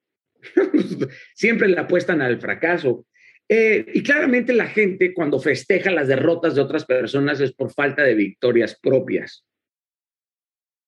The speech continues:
Y eso lo estamos viendo cada día más, porque el odio moviliza más que el amor. Es más fácil unir a la gente en contra de algo que a favor de algo.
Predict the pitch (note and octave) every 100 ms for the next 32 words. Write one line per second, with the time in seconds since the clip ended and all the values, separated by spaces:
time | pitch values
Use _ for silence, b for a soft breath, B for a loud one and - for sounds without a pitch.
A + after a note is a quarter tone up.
0 | _ _ _ _ F#3+ G3+ A#3 B3 G#3 -
1 | G3 G3 D#3+ F3 E3 C#3+ F3 E3+ E3+ C#3+
2 | C#3 C#3 D#3+ G3 A#2+ - B2 C3+ C3 F3
3 | G3+ G#3 D3+ A#2+ B2 C#3+ C3+ C#3+ A#2+ A2
4 | - C3+ B2 C3 C#3+ B2 _ _ B2+ D#3
5 | D3+ F3 F3+ F3 D3 D3+ D3+ B2+ D3 C#3+
6 | C#3+ C3 D#3 E3 E3+ F#3 G3+ - D3 C#3
7 | B2+ C3 A#2+ G#2+ G2 - -